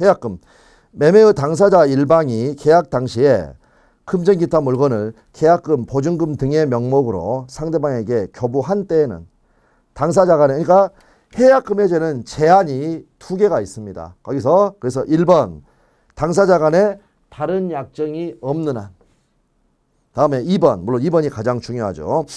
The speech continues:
당사자의 일방이 이행에 착수할 때까지, 뒤집어서 이행에 착수해버리면 안 된다는 겁니다. 이행에 착수할 때까지 교부자는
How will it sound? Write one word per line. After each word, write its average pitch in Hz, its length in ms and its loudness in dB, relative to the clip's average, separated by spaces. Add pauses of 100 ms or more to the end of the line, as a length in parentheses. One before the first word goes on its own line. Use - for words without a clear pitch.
(300)
당사자의 175 600 4
일방이 135 640 0 (220)
이행에 160 580 0 (240)
착수할 214 540 -4
때까지, 233 560 -2 (100)
뒤집어서 143 640 -4 (180)
이행에 165 280 -2
착수해버리면 185 720 -2
안 104 140 -10
된다는 107 300 -4
겁니다. 87 360 -12 (260)
이행에 165 280 0
착수할 180 400 -4
때까지 135 580 -4 (400)
교부자는 185 800 0